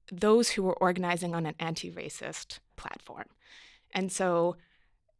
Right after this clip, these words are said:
they were talking about the way that racism gets kind of channeled through transit spaces and the way that restrictions on movement affect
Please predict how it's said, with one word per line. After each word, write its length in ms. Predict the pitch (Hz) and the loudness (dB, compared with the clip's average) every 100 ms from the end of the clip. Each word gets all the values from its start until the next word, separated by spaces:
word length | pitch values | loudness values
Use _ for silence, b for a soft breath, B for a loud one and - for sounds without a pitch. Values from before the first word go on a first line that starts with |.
| _ _ - 202 | _ _ -8 2
they 340 | 196 202 185 | 6 6 6
were 380 | 175 175 165 160 | 4 2 2 0
talking 420 | - - 466 - 208 | -4 -2 2 2 2
about 480 | 185 170 160 - | 4 4 4 2
the 100 | - | -2
way 280 | 185 180 175 | 2 4 4
that 200 | 170 165 | 2 -2
racism 560 | 180 151 - 160 151 160 | -2 -4 -4 -6 -8 -6
gets 380 | 156 - - - | -4 -4 -6 -10
kind 200 | - 165 | -8 -10
of 160 | - - | -10 -6
channeled 460 | - - 180 151 160 | -2 0 0 0 -6
through 240 | - 160 | -8 -8
transit 440 | 156 - 143 - - | -8 -10 -12 -14 -16
spaces 600 | - 160 - - 50 - - - | -14 -12 -12 -14 -14 -16 -16 -10
and 340 | 165 151 143 | -6 -6 -6
the 100 | 156 | -6
way 240 | 165 175 160 | -2 0 0
that 180 | 156 - | -2 -4
restrictions 540 | 170 - - 175 165 | -4 -4 -4 -4 -6
on 140 | 160 | -6
movement 480 | 180 254 240 220 214 - B B B | 0 0 2 2 0 -6 B B B
affect 520 | - - 156 - - | -4 2 2 0 -12